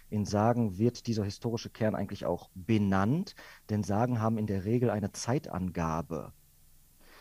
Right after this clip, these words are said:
Es steht, eine Sage kann beginnen mit den, dem Satz, ich erfinde irgendwas, äh, anno sechzehn dreiundvierzig. So, dann haben wir eine konkrete Zeitangabe. Und in der Sage wird auch häufig ein Ort benannt.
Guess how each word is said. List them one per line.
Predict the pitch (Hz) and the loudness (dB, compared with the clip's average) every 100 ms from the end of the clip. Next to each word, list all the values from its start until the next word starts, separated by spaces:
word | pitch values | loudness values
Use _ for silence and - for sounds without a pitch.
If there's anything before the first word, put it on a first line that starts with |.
| - _ | -20 _
Es | - | -12
steht, | - - 117 113 | -10 0 0 2
eine | 92 | -4
Sage | 85 85 95 120 | -4 -2 0 -2
kann | - 120 | 0 0
beginnen | 117 101 123 127 123 117 | 0 2 4 4 4 4
mit | 117 - - | 0 -4 -6
den, | 107 107 98 | -2 0 -2
dem | 95 104 | -2 -4
Satz, | 87 107 - - | 0 -2 -2 -8
ich | |
erfinde | 101 - 110 104 | -8 -4 -4 -2
irgendwas, | 101 95 - | -2 -4 -4
äh, | - 92 | -8 0
anno | 104 127 117 113 | 2 4 4 4
sechzehn | 92 113 - - 113 | 2 0 0 -2 0
dreiundvierzig. | 107 104 110 104 - 147 143 - 135 - - - - - - | 2 2 2 -2 2 0 2 0 0 -2 -18 -20 -20 -20 -20
So, | - 92 - - | -10 -10 -10 -14
dann | - 92 | -6 0
haben | 104 | 2
wir | 104 | 2
eine | 95 90 | 0 -4
konkrete | - 101 - 113 - | -6 -4 -2 -2 -4
Zeitangabe. | - 107 - 78 - 50 - - - - - - | -2 -2 -2 -8 -10 -12 -14 -20 -20 -20 -20 -6
Und | 104 | 0
in | 104 | 2
der | 107 | 2
Sage | 92 101 110 113 117 110 - - | 4 4 4 4 4 2 -4 -16
wird | 92 113 | -2 0
auch | 104 - | 0 0
häufig | 113 107 - | -2 -2 -2
ein | 98 - | -2 -2
Ort | - 110 160 - | 0 2 2 -2
benannt. | - 80 71 57 55 - | -10 -8 -8 -10 -14 -20